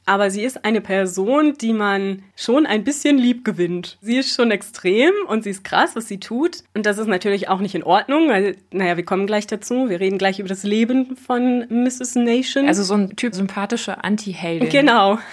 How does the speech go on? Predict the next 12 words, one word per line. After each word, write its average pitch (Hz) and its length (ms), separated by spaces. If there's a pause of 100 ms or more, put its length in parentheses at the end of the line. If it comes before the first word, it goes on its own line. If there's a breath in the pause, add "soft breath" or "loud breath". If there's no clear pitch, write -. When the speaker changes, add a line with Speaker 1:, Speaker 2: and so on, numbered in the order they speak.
(100)
Speaker 1:
Ich - 160
weiß 339 180
noch 277 120
nicht 330 180
mal, 269 300
ob 269 160
sie 254 160
unbedingt 269 380
sympathisch 254 600
ist 220 180
als 208 220
Person. 202 600